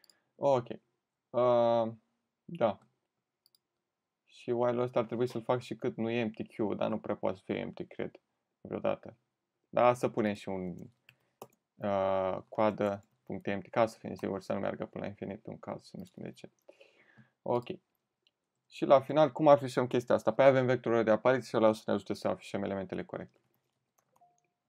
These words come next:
For i, uh, de la zero, e mai mic decât n, uh, mai mic egal decât n. Oare poate să fie zero?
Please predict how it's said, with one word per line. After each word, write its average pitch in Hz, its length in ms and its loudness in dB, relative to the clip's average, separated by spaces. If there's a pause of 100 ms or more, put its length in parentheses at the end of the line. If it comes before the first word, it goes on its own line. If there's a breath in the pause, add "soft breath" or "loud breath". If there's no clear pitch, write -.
(540)
For 120 400 0 (260)
i, 104 320 -4 (3250)
uh, 104 480 2
de 104 80 -2
la 101 160 0
zero, 117 500 -2 (1700)
e 117 180 -2
mai 107 180 2
mic 107 160 -2
decât 107 520 -4
n, - 80 -6
uh, - 1400 -2
mai 107 140 0
mic 110 160 -2
egal 107 280 4
decât 107 320 -12
n. 107 220 -8 (560)
Oare 107 200 -2
poate 123 200 -2
să 127 60 -20
fie 123 140 -2
zero? 127 380 -6